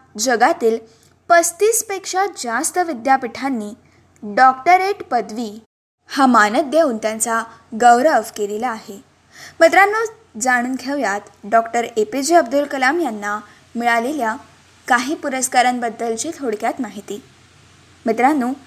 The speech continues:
एकोणीसशे सत्त्याण्णव या साली डॉक्टर एपीजे अब्दुल कलाम यांना भारतातील सर्वोच्च पुरस्कार भारतरत्न देऊन गौरवण्यात आलं.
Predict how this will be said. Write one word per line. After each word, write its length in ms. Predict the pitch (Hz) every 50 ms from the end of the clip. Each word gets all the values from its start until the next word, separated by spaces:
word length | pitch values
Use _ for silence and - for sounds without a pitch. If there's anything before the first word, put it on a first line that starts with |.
| - - - - - _ _ _ _ _ _ _ _ - -
एकोणीसशे 540 | - 302 285 349 370 392 381 - - 415 403
सत्त्याण्णव 640 | - 349 262 240 - - 233 220 214 214 208 202 196 202 _ _ _ _ - - 220
या 140 | 220 220 220
साली 580 | - 233 208 208 220 294 294 262 269 285 - _ _ _ _ - -
डॉक्टर 360 | 254 277 285 285 - 339 381
एपीजे 440 | 403 330 247 - - 240 233 226 285
अब्दुल 320 | 302 233 - - 208 220 262
कलाम 380 | - 247 214 202 196 190 190 202 _ _ _ _ _ - - - _ -
यांना 300 | 262 254 254 254 269 269
भारतातील 760 | 254 262 262 262 247 240 240 269 302 339 - 247 233 247 262 - - _ _ _ -
सर्वोच्च 800 | - - - - 320 302 285 294 277 339 370 381 381 - - 359 381 381 381 381 - _ _ -
पुरस्कार 640 | - 233 220 247 269 269 - - - 185 180 202 - - _ _ _ _ _ _ _ _ -
भारतरत्न 840 | 214 220 - 262 277 277 269 302 370 403 415 403 403 403 359 370 370
देऊन 300 | 349 330 339 339 330 330
गौरवण्यात 580 | 277 240 214 208 208 214 202 202 214 247 -
आलं. 220 | 233 202 196 196